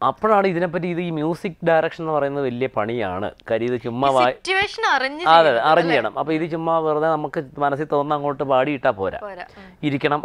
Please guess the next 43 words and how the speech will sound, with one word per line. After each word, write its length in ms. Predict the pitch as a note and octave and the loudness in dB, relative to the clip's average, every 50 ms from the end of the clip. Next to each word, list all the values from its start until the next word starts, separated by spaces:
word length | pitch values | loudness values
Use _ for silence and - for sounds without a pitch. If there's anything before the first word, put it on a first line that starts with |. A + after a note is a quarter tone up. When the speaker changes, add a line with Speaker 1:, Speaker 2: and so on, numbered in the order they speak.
| A#2+ | -2
Speaker 1:
ആലോചിക്കണം. 300 | B2 B2 B2 A#2+ A#2 A2+ | 0 0 0 -2 -2 -4
അപ്പം 140 | A2 A#2+ C3+ | -6 -6 -2
ഞാൻ 220 | C#3 C3 B2+ C#3+ | 0 0 0 0
റീച്ചറിനോട് 340 | C#3+ D3 C#3 C3+ C#3+ C3+ C#3+ | 0 -2 -2 -4 -4 -4 -4
പറഞ്ഞു, 140 | C3+ C3 B2+ | -2 0 0
"റീച്ചേട്ടാ, 260 | A#2+ A2+ A#2 A2 A#2+ | 0 0 -2 -2 -4
എനിക്കേ, 300 | A#2 A2+ A2+ G#2+ A#2+ F#2 D#2 - _ _ - - - - - - - - - - - - _ _ | -4 -4 -4 -4 -6 -8 -8 -10 _ _ -20 -20 -20 -20 -20 -20 -20 -20 -20 -20 -20 -20 _ _
എനിക്ക് 220 | - B2 C3 B2 C3+ | -8 -8 -4 -2 -2
കുറച്ച് 220 | B2 A#2 A2+ A2+ | -2 -2 -2 -2
സമയം 280 | B2 G#2+ A2 B2 C#3 C#3+ | -2 -2 0 -2 0 0
വേണം," 140 | A#2+ G#2+ | -2 -2
എന്ന് 120 | F2+ E2+ D#2+ | -4 -6 -12
പറഞ്ഞു. 140 | - - - | -14 -14 -16
Speaker 2:
ആ. 120 | - F#3+ - _ _ - | -16 -18 -20 _ _ -2
Speaker 1:
അപ്പോൾ 260 | C#3+ F#3 G3 G3 - - | 0 2 2 2 0 0
ഒരു 120 | F3 G3+ | 2 2
ദിവസം 200 | G#3+ A3 A3 G#3+ | 2 0 2 2
രാത്രി 340 | G3+ F#3+ F#3+ - F#3+ G#3 G3+ - - | 4 4 4 2 -2 -4 -4 -6 -6
എന്നെ 220 | G#3+ G3 F3+ F#3+ | -4 -2 0 2
വിളിക്കുകയാണ്, 400 | F#3 F3 F3 D#3 F3+ D#3 A2+ G#2+ - _ _ _ _ _ - | 2 0 0 0 -2 -2 -2 -4 -8 _ _ _ _ _ 0
"എടോ, 140 | E3+ G3 | 0 0
താൻ 220 | G3 F#3+ F3 F#3 G3+ | 2 2 2 2 2
എവിടെയാ?" 260 | G3 F3+ E3+ D#3+ B2+ - _ _ - - - | 0 -2 -4 -6 -8 -10 _ _ -18 -16 -14
അപ്പം 160 | - C3+ D3+ | -12 -6 -2
നമ്മുടെ, 400 | D#3 D#3 D3+ D#3 D#3 E3+ D#3+ - - - - - - | -2 0 0 0 0 0 -2 -4 -8 -14 -14 -10 -6
ഏഹ്, 220 | - D3+ D3 C#3+ | -4 -2 -2 -2
സുഹൃത്തിൻ്റെ 420 | C3 - - D3 D3 C#3+ D#3+ D#3+ | -4 -4 -4 -4 -2 -2 -4 -4
സ്റ്റുഡിയോ 320 | D3 - D3+ C#3 C3+ D3 C#3 | -4 -2 0 2 2 2 2
ഉണ്ട് 120 | A#2+ A2+ | 2 0
അടുത്ത്, 260 | G#2 F#2+ F#2+ G#2 A2 - G#2 | -2 -4 -4 -8 -10 -8 -8
ബിബി. 240 | A2+ A2 G#2+ A2 - - - - - - - - - | -8 -6 -6 -8 -12 -14 -20 -20 -20 -20 -20 -20 -20
അപ്പം 200 | _ - A2 G#2+ | _ -12 -6 -4
ബിബിയുടെ 240 | A2 A2 A2+ B2 C3 | -2 -2 -2 -4 -4
സ്റ്റുഡിയോയിലുണ്ട് 440 | - B2+ A#2 A#2 A#2 A2+ G2+ F#2+ | -4 -2 0 0 0 -2 -4 -6
ഞാൻ. 200 | F#2+ F2+ F2 F2+ - _ _ _ _ _ _ _ _ - | -6 -6 -6 -8 -10 _ _ _ _ _ _ _ _ -4
"താൻ 120 | G#2+ G#2+ | -2 -2
പെട്ടെന്ന് 340 | A2 A2 F#2+ A2+ G2+ G#2 B2 | -2 -2 -2 0 0 0 0
ഇങ്ങോട്ട് 140 | A2+ G#2+ G#2 | 2 2 2
വരാൻ," 240 | G2+ F#2+ G2+ G#2+ F#2+ | 2 2 2 -2 -4
പറഞ്ഞു. 200 | C#2 - - - | -8 -14 -16 -18
അപ്പം 140 | _ - A#2+ | _ -10 -8
ഞാൻ 200 | A2+ A2 A#2+ C3+ | -6 -6 -4 -4
ചെന്നു. 240 | C3 B2 A2+ A#2 | -4 -4 -4 -6